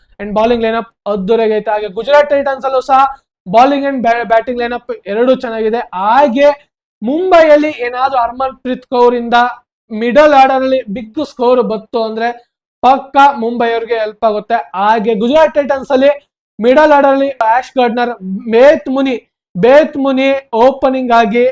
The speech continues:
ಏನಾದ್ರು ಸ್ಕೋರ್, ಬಿಗ್ ಸ್ಕೋರ್ ಹೊಡ್ಕೊಟ್ರು ಅಂದ್ರೆ ಪಕ್ಕ ಮ್ಯಾಚ್ ವಿನ್ ಆಗುವಂತ ಎಲ್ಲ ಕ್ಯಾಪಬಿಲಿಟಿ ಗುಜರಾತ್ ಟೈಟನ್ಸ್ ಅಲ್ಲಿ ಇದೆ. ನೋಡೋಣ ಇವತ್ತಿನ ಮ್ಯಾಚ್ ಯಾವ ರೀತಿ ಕುತೂಹಲ ಮೂಡಿಸ್ತದೆ ಅಂತ. ಹಾಗೆ ಪಿಚ್ ರಿಪೋರ್ಟ್ ನೋಡ್ತಾ ಬಂದ್ರೆ ಈ ಫ್ಲಾಟ್ ವಿಕೆಟ್ ಅಲ್ಲಿ ಒಂದು ಸ್ವಲ್ಪ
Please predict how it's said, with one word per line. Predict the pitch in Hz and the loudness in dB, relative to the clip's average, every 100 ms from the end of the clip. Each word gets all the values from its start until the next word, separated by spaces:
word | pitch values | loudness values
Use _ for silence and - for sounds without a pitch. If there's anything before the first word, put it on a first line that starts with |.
| - 208 | -4 -10
ಏನಾದ್ರು | 214 240 277 | -2 0 0
ಸ್ಕೋರ್, | 262 - 254 262 196 | -4 -4 0 2 0
ಬಿಗ್ | 247 208 269 - | -4 -4 -6 -4
ಸ್ಕೋರ್ | 247 226 | -4 -2
ಹೊಡ್ಕೊಟ್ರು | 214 254 240 233 220 | -4 -2 -2 -2 -4
ಅಂದ್ರೆ | 226 233 233 _ _ _ _ - | -2 -2 -4 _ _ _ _ 0
ಪಕ್ಕ | 254 262 269 285 277 277 202 | 2 2 0 4 4 4 -6
ಮ್ಯಾಚ್ | 202 226 - 254 - | -6 -4 -6 -10 -10
ವಿನ್ | 208 220 | -10 -6
ಆಗುವಂತ | 233 233 226 226 233 | -2 0 -2 -6 -6
ಎಲ್ಲ | 220 202 247 | -6 0 0
ಕ್ಯಾಪಬಿಲಿಟಿ | 247 226 233 226 214 214 214 208 233 254 262 - _ - | 0 0 -2 -2 -6 -6 -4 -4 0 0 0 -8 _ -6
ಗುಜರಾತ್ | 214 214 262 233 | -2 2 2 0
ಟೈಟನ್ಸ್ | 226 240 233 | -4 -4 -4
ಅಲ್ಲಿ | 247 214 | -2 0
ಇದೆ. | 220 240 - 208 | 0 -4 -8 -6
ನೋಡೋಣ | 226 285 302 285 285 262 | 0 2 2 2 0 0
ಇವತ್ತಿನ | 240 277 285 269 262 | 0 -2 -2 -4 -4
ಮ್ಯಾಚ್ | 247 262 - 269 277 - 247 | -2 -4 -4 -2 -2 -4 -2
ಯಾವ | 233 269 294 294 | 4 6 4 2
ರೀತಿ | 294 311 269 | -2 -4 -4
ಕುತೂಹಲ | 254 294 269 269 262 233 | -4 -2 0 2 0 0
ಮೂಡಿಸ್ತದೆ | 240 254 247 254 240 233 | -2 -2 -4 -6 -6 -6
ಅಂತ. | 208 | -4
ಹಾಗೆ | 254 220 254 254 277 262 - | -2 2 2 2 0 -2 0
ಪಿಚ್ | 359 370 349 | 2 2 0
ರಿಪೋರ್ಟ್ | 277 311 294 277 | 2 2 0 0
ನೋಡ್ತಾ | 277 277 285 | -2 0 0
ಬಂದ್ರೆ | 269 262 262 277 - | 0 0 0 -2 -2
ಈ | 254 302 339 330 | 0 2 2 0
ಫ್ಲಾಟ್ | _ 269 262 285 294 | _ 0 2 2 0
ವಿಕೆಟ್ | 254 277 247 | -4 0 0
ಅಲ್ಲಿ | 254 269 | 0 -2
ಒಂದು | 240 233 302 302 | -2 -4 -4 -6
ಸ್ವಲ್ಪ | 277 269 - | -4 -4 0